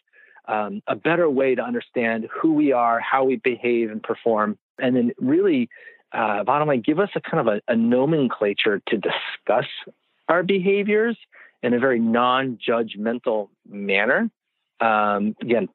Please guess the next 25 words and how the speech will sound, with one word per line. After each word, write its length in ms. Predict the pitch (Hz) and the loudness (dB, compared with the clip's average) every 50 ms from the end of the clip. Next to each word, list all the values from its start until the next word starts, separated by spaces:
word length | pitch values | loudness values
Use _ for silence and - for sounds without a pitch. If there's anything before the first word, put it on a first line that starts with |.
| _ _ - - - | _ _ -16 -6 -2
for 100 | 120 117 | 0 2
yourself, 540 | 101 101 90 - - - 127 120 151 165 - - | 2 2 0 0 0 0 2 2 2 0 0 -2
your 100 | 110 101 | 0 0
own 160 | 110 131 139 | 0 0 0
behaviors, 460 | 139 156 147 165 165 170 175 175 127 - - | 0 -2 0 0 0 0 0 -2 -4 -4 -4
and, 280 | - 135 135 131 127 - - | -2 0 0 0 -2 -2 -2
and 200 | 127 123 120 - | -2 -2 0 0
others 360 | 135 131 127 131 120 113 101 - | 0 2 2 2 0 0 -2 -2
as 140 | - 110 95 - | -4 -4 -2 -2
well. 400 | 117 127 180 170 123 107 110 - - | 0 0 0 0 0 -2 -2 -4 -4
So 80 | - 127 | -4 -2
you're 160 | 120 120 123 | 0 0 2
not 220 | 127 135 147 143 _ _ _ _ _ - - - | 2 0 0 -2 _ _ _ _ _ -14 -8 -2
pointing 500 | - 156 156 156 147 139 131 123 110 - - | 0 0 2 2 2 2 2 0 -2 -2 -4
the 180 | 123 113 120 - - - - - | -4 -2 -2 -2 -4 -10 -6 -2
finger 300 | - 190 240 285 277 262 | 0 2 2 2 2 2
at 80 | 226 208 | 2 0
anybody 540 | - 196 208 214 196 - - 98 - 196 196 | 0 0 0 -2 -2 -2 -2 0 0 0 0
when 140 | 98 101 | 0 0
you 80 | 104 98 | 0 0
talk 260 | - - 123 - - - | 0 0 0 0 0 -2
about 240 | 104 104 107 95 - | -2 -2 -2 -2 -2
their 100 | - 104 | -4 -4
performance, 460 | - - 98 - - 104 92 - - 110 | -2 -4 -4 -4 -4 -6 -4 -4 -4 -2
or 180 | 131 190 214 | 0 0 -2